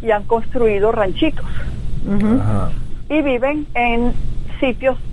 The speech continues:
Speaker 1: donde deberían vivir dos o tres personas, viven quince.
Speaker 2: Ujú.
Speaker 3: Wow.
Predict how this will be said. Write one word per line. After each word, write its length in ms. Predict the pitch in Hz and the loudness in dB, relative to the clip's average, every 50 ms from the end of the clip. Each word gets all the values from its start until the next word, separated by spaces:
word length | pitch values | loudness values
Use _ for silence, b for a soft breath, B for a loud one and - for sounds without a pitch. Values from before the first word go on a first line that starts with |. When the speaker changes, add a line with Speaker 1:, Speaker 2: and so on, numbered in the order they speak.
| - - | -6 -6
Speaker 1:
donde 340 | 208 196 220 214 208 202 196 | -2 0 0 0 0 2 2
deberían 420 | 190 190 185 185 185 196 214 226 | 2 2 2 2 2 0 0 0
vivir 280 | 226 240 233 233 220 208 | 0 0 2 2 0 0
dos 140 | 214 202 214 | 0 0 0
o 40 | 240 | 0
tres 160 | 247 247 247 | 0 -2 -2
personas, 460 | - 285 277 254 - 285 277 254 254 240 | -2 -2 -2 0 2 2 2 2 0 0
viven 240 | 220 202 202 208 - | 2 2 2 2 2
quince. 360 | - 214 - 160 - - - - - - - - - - - - - - - | 2 0 2 2 0 0 0 0 0 0 0 0 -2 -2 -2 -2 -2 -2 0
Speaker 2:
Ujú. 440 | 208 202 208 208 208 196 175 123 117 107 | 0 2 2 2 2 2 2 2 0 0
Speaker 3:
Wow. 300 | 98 - - 98 95 | 0 0 0 0 0